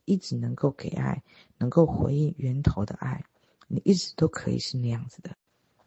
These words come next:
这不是从一个甲板跳到另一个，这是很核心的一个问题。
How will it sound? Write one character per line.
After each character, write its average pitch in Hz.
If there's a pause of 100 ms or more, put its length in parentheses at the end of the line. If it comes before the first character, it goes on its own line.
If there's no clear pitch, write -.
(480)
这 277
不 277
是 214
从 170
一 -
个 170
甲 160
板 131
跳 147
到 139
另 123
一 131
个， -
这 190
是 196
很 170
核 -
心 170
的 147
一 131
个 -
问 135
题。 -